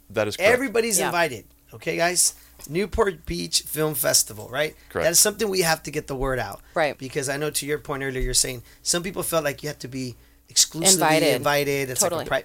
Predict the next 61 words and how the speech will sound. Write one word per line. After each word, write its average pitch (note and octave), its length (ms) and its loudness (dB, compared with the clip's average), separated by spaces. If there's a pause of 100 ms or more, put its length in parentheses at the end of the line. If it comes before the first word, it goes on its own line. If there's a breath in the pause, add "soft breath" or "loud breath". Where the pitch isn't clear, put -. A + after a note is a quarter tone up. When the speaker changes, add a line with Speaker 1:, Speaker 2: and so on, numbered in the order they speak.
Speaker 2:
and D3 80 -8
it's - 160 -6
not. D3+ 220 0 (140 soft breath)
Even F3 180 2
Speaker 1:
Yep. G3+ 60 2
Speaker 2:
though F#3+ 80 4
it's D3+ 140 2
very D3 260 2
nice. F3 400 2
Speaker 1:
Yes. - 260 -6
Speaker 2:
There's C3 200 -6
red E3 200 0
carpets. E3+ 600 2
Speaker 1:
Yep. A2 140 -4 (120)
Speaker 2:
There's C3 160 -8
a C#3 40 -8
lot E3+ 140 0
of F#3+ 80 -6
photographers. F3 840 2
Speaker 1:
Yep. - 240 -4
Speaker 2:
It's C#3 140 0
a D3+ 40 -2
really F3 200 6
cool E3+ 200 0
event. D3 300 0
You C#3 80 -6
definitely E3+ 320 -4
wanna D#3 200 -4
come C#3+ 180 -6
out, D#3 240 -2
you D#3+ 80 -6
know, C3 80 -4
dress C#3 320 2
nice. C#3+ 420 0 (160 loud breath)
I C#3+ 100 0
mean, A#2 300 -4 (260)
it F3 100 -2
gets F3+ 180 0
packed. D3 480 0
I B2 80 -8
mean, A#2 180 -6
it, A2+ 200 -10
it, B2 100 -10
there's B2+ 160 -2
a C3 40 -6
lot D#3 140 2
of C#3+ 80 -4
people. E3 480 -6 (160 soft breath)
It's C3 180 -2
a - 60 2
great D3+ 220 2
opportunity D#3+ 440 0
to A#2 60 -8
network, D#3+ 400 -4
I C#3+ 140 -4
think, F3 260 -8
not C3 180 -8
just C3+ 320 0
entertainment. C#3+ 540 -4
Speaker 1:
Most A2+ 160 -2
certainly. F#2 300 -6